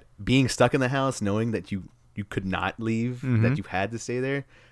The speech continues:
Speaker 1: I mean, I caught up on, like, a shit ton of movies, <laughs> but, but, like, other than that, it was, it was, it was pretty bad. And,
Speaker 2: Uh,
Speaker 1: uh,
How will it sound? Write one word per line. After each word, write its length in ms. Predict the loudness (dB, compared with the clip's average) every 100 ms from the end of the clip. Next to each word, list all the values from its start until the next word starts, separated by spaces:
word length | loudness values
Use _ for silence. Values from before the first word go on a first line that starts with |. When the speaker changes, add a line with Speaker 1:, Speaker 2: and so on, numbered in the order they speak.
| -2
Speaker 1:
I 40 |
mean, 120 | 0
I 60 | 0
caught 200 | 2 2
up 120 | 2
on, 80 | 0
like, 140 | 0
a 40 | -4
shit 220 | -2 0
ton 140 | 0 2
of 40 |
movies, 520 | 2 2 0 -2 -2 2 2
<laughs> 140 | 4
but, 360 | 2 2 0 0
but, 280 | -2 2 2
like, 300 | 2 0 -2 -8 -20 -20 -20 -20 -6
other 160 | -2
than 160 | 0 0
that, 280 | 2 0 -2 _ _ _ _ -8
it 100 | -6
was, 160 | -4 -6
it 80 | -8
was, 240 | -8 -10
it 80 | -10
was 140 | -10 -8
pretty 180 | -10
bad. 320 | -10 -12 -12 2
And, 60 |
Speaker 2:
Uh, 480 | 6 6 4 0
Speaker 1:
uh, 20 | -6